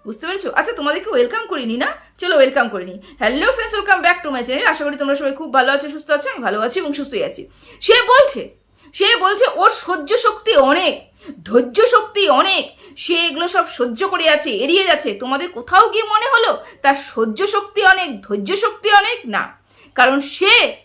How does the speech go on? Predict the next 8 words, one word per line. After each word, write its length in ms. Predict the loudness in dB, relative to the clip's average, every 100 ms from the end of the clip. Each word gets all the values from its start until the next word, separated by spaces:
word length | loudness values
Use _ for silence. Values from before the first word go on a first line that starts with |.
| _ _ -2
তেড়ে 340 | 2 4 2 0
ফুড়ে 200 | -4 -4
এখানে 540 | -4 -4 -2 -2 -4 -12 -12
ব্লগিং 480 | 2 4 6 2 0
চ্যানেলেও 480 | 0 0 0 -4 -4
কন্ট্রোভার্সি 640 | -2 -2 -2 0 0 -2
করতে 300 | -6 -4 -4
বসেছে 500 | -4 -4 -4 -4 -4